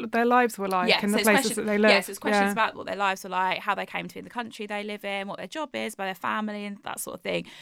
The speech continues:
Speaker 2: And just racism always came up. And what was also really interesting about this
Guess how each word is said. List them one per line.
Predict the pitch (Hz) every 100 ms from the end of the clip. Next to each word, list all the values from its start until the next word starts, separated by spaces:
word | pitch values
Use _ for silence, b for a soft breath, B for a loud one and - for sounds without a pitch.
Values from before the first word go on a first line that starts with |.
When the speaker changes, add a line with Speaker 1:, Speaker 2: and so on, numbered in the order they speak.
| B
Speaker 2:
And | - 208
just | 214
racism | 196 202 - 190 -
always | 185 180 185
came | - 175 190
up. | 180 - - b b b -
And | 185 185 190 190 190 -
what | 196 196 -
was | 190
also | - 196 202 196
really | 185 196
interesting | 190 190 180 -
about | 180 180 -
this | - 180 180